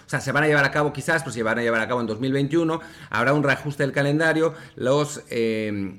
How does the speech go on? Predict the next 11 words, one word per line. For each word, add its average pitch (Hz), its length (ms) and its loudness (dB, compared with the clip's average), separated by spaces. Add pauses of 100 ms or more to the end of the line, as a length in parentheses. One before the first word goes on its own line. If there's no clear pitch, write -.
(120)
la, 110 260 -4
los 110 220 -6
torneos 143 500 0
que 139 140 -4
no 127 80 -2
se 123 100 -8
están 120 460 -4
terminando 120 420 -2
ahora 123 440 2 (100)
se - 180 -4
terminarán 127 720 0